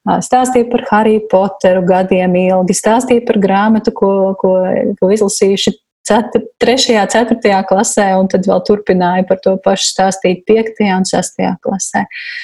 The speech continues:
Nu, nu, skolānu, ja, katram skolotājam jāatceras, ka skolānu izdomai nav robežu. <laughs> Ka, ka viņi atradīs veidu, kā nedarīt to, ko viņi nevēlas darīt.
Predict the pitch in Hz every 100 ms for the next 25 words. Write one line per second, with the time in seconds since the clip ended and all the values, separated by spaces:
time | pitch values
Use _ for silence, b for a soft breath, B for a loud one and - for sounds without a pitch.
0 | B B B B _ 220 247 247 240 254
1 | - - 220 - _ 196 - 240 254 226
2 | 190 185 214 233 - - - - 208 -
3 | 190 - 247 240 180 220 233 202 180 175
4 | 202 214 185 170 175 - 180 - 196 226
5 | 208 175 180 233 202 185 175 180 175 175
6 | 202 226 226 220 208 180 170 220 - -
7 | 240 247 - _ B B B B - 220
8 | 214 214 - 220 214 208 220 202 226 233
9 | 220 208 - 233 - 220 254 240 190 190
10 | - 185 196 220 247 214 208 B - -
11 | 214 208 202 220 202 180 - 233 254 233
12 | 180 214 214 202 185 165 165 - 160 170